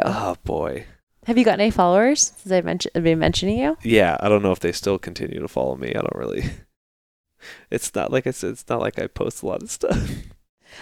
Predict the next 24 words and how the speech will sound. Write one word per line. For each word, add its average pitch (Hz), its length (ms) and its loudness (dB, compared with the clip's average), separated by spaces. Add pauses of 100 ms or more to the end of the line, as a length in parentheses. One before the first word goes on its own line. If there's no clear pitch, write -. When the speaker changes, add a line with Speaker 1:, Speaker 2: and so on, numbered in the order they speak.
(160)
Speaker 2:
Uh, - 60 -2
you 190 180 6
guys, 151 160 4
I'm 190 120 2
constantly 147 480 0
taking 139 260 -2
P 151 180 -4
J 151 160 -6
pictures 151 360 -4
for - 120 -8
Keith. - 340 -6 (840)
<laughs> - 80 -8
I'm 185 200 4
like 185 280 2
your 190 100 6
personal 160 540 2
paparazzi. - 760 0 (440)
Speaker 1:
<laughs> - 460 -16
Speaker 2:
'Cause 262 240 4
Keith 339 280 8
is 330 180 8
very 208 340 6
into 190 180 4
activities. 135 800 2